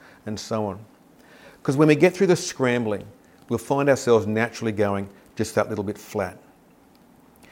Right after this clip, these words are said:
And so this needs to be reignited. We need to reignite our hearts now in this middle space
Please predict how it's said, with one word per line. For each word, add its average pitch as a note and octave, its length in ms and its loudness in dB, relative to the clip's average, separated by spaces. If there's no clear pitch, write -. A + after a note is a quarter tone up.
And C3 120 -2
so D3 280 10
this G3 240 6
needs F3+ 200 6
to D3+ 60 2
be C3 120 6
reignited. G#2+ 720 2
We B2+ 80 0
need C#3 120 2
to B2 100 2
reignite C3+ 560 6
our A#2+ 80 6
hearts G#2+ 360 -2
now G2 160 -2
in A#2 160 -4
this A#2 160 -4
middle C3 300 2
space - 540 -4